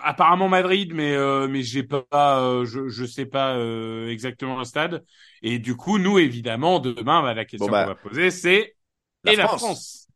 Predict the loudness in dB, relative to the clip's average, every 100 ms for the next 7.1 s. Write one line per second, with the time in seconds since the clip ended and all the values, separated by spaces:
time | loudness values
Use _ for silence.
0 | -4 -2 -4 -4 -2 -2 -6 -8 -14 -20
1 | -20 -20 _ 2 4 4 2 2 2 0
2 | -4 -6 -8 -4 -2 0 0 0 -4 0
3 | 2 2 -2 -8 -6 -8 -6 -4 0 0
4 | 0 0 0 0 -6 -8 -4 -4 -2 -4
5 | -4 -6 -8 -6 -4 -4 -6 -12 -12 0
6 | 2 4 0 -4 -6 -2 -2 -2 -6 -10